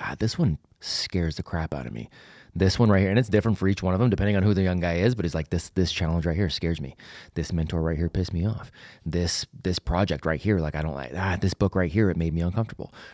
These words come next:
right? They go through that, but every single one of them, they come out of that. If they stay consistent at the end of that twelve months, they're like,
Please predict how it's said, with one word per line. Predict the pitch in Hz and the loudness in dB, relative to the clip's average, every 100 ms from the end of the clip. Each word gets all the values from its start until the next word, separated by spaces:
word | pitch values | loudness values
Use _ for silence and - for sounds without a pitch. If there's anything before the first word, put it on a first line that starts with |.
| - | -4
right? | 92 | 0
They | 92 | 0
go | 85 101 113 | 2 4 4
through | - 104 92 | 4 2 2
that, | 76 | 0
but | 73 | -6
every | 82 82 82 | -6 -4 -2
single | 92 85 | -2 0
one | 87 101 | 4 4
of | 78 | 4
them, | 80 - - - - _ | 0 -2 -10 -20 -20 _
they | 78 | -4
come | 78 82 80 | -2 -2 0
out | 82 | 2
of | 95 | 2
that. | 76 73 | 0 -4
If | |
they | 78 73 | -4 -6
stay | - 80 | -2 -4
consistent | 80 76 101 98 80 | -2 -2 -2 0 -2
at | 76 | 0
the | |
end | 78 | -2
of | 80 | -2
that | 76 | -2
twelve | 82 | -2
months, | 80 90 147 | 0 -2 -2
they're | 82 76 | -4 -4
like, | 73 - | -4 -8